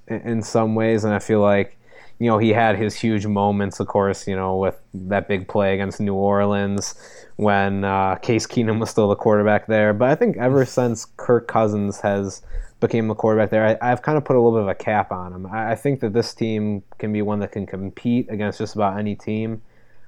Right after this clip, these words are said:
However, I don't really trust Kirk Cousins in a lot of the big situations, even with the fantastic receiving, receiving that he's had with Adam Thielen and Stefon Diggs, and now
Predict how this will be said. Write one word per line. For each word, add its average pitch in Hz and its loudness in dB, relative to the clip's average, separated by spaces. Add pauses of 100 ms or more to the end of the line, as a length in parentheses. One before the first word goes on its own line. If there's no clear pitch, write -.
However, 117 2
I 117 2
don't 135 0
really 139 2
trust - 0
Kirk 113 -2
Cousins 107 -2
in 101 -2
a 98 -4
lot 101 2
of 101 -2
the 101 -4
big 104 -4 (240)
situations, 110 -2
even 127 2
with 110 -2
the 98 -6
fantastic 107 -4
receiving, 101 -4
receiving 101 -4 (240)
that 104 -6
he's 101 -4
had 95 0
with 90 -6
Adam 95 -4
Thielen 95 -6
and 92 -10
Stefon 95 -6
Diggs, 107 0
and 98 -4
now 95 -4